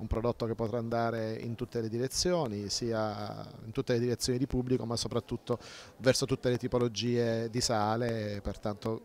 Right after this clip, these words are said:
potremo essere presenti con continuità sia nelle grandi città che nel circuito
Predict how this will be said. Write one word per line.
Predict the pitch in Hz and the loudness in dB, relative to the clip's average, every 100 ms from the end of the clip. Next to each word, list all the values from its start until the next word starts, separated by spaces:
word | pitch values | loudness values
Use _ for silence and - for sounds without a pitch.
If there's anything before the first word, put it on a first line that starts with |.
| 110 | -2
potremo | 117 110 120 113 | 2 4 4 4
essere | 117 110 117 | 2 2 2
presenti | 117 113 127 120 | 2 0 0 -2
con | 123 120 | -4 -4
continuità | 113 113 127 123 127 | -6 -4 -2 0 2
sia | 131 123 | 2 0
nelle | 117 | 0
grandi | 110 110 113 | -2 -2 -4
città | - 98 107 | -4 -4 -4
che | 110 | -4
nel | 104 | -6
circuito | - 107 - 107 101 107 101 | -6 -8 -8 -8 -6 -6 -8